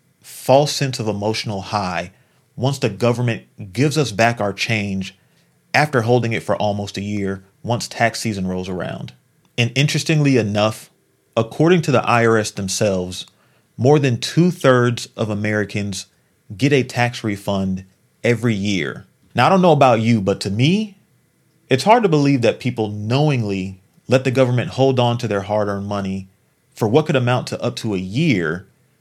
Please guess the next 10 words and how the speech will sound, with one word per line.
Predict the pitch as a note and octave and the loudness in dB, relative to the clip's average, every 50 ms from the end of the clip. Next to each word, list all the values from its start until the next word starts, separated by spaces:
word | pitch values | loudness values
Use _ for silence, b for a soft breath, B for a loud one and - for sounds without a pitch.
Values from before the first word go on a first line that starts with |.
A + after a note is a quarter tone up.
| _ _ _ _ _ - | _ _ _ _ _ -8
just | F#2+ - D3+ F#3 F#3 | 0 2 2 2 2
to | - F3+ | 2 0
have | D#3+ E3 D#3+ D#3 | 0 0 0 0
to | - A#2+ - | 0 -2 0
ask | A2+ A#2 A2+ A2+ A#2 - | 2 0 0 0 -2 -4
them | - G#2+ G2+ G2 G2 F#2+ F#2+ - _ _ | -6 -6 -4 -4 -6 -8 -10 -14 _ _
to | _ - | _ -8
give | - G2 A2 A2+ G2+ | -6 -4 -2 -2 -2
it | G2 - F2+ F2+ | -4 -6 -2 2
back | - C3 C3+ G#2+ G2 F#2 - - | 4 4 4 4 2 -2 -6 -12